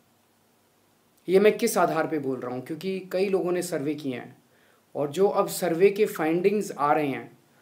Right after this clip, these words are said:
उससे साफ जाहिर है कि चार जून को इंडिया गठबंधन को अपने दम पे तीन सौ से ज़्यादा सीट मिल रही हैं और इंडिया गठबंधन देश को एक साफ सुथरी और स्थिर सरकार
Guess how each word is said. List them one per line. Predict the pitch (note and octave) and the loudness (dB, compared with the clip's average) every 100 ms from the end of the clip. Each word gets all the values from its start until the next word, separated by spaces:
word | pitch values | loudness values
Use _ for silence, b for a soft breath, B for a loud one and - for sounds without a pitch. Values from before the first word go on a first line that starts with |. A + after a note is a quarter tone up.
| b b b | b b b
उससे | F3 F3 G#3+ | -6 0 2
साफ | G3 - F#3 G3 | 2 2 2 2
जाहिर | E3+ E3 E3+ | 2 0 2
है | F3 | 0
कि | F3 G3 G3 G3 B B B B B _ - | -2 0 0 0 B B B B B _ -4
चार | F3+ E3+ F#3+ | 4 6 6
जून | E3 D#3 E3+ E3+ | 4 0 0 0
को | F3+ F3+ | -2 -4
इंडिया | F3+ E3 E3+ G3 | -2 -2 4 4
गठबंधन | F#3 E3+ C3+ D3 D#3 D3+ E3 D#3+ | 4 0 -2 -2 0 0 0 -2
को | F3 F3+ | -2 -4
अपने | - D#3 - G3+ G3 - | -2 -2 2 4 4 4
दम | D3+ E3+ | 0 0
पे | E3 C#3+ G#2+ - b b b _ _ | 0 -2 -4 -12 b b b _ _
तीन | G#3+ A3+ A3 | -2 0 2
सौ | A#3 A3 | 2 4
से | A3+ G3+ | 4 4
ज़्यादा | D3+ D3+ E3+ | 4 2 2
सीट | E3+ E3+ D3+ | 0 -4 -4
मिल | D3+ C#3+ | -2 -2
रही | C#3+ D3+ D#3+ | 0 0 0
हैं | F3+ F3+ b b b b b | -4 -8 b b b b b
और | E3 E3 | -4 -2
इंडिया | F3 F#3 A3 G#3+ | -2 2 4 6
गठबंधन | E3+ C#3 D#3 D#3+ F3 E3+ | 4 0 -2 0 0 0
देश | C3+ E3 E3 | 0 0 0
को | - E3+ | -4 -2
एक | E3+ E3 | -2 -4
साफ | - D3 D#3 F3 F3+ | -6 0 2 2 -2
सुथरी | - D3+ C#3+ D3 F3+ | -8 -10 -8 -6 -6
और | F3+ D#3 | -4 -6
स्थिर | - - - G#3+ | -6 -6 4 6
सरकार | - D#3 C#3 C#3 B2 - | 6 -4 -4 -2 -2 -2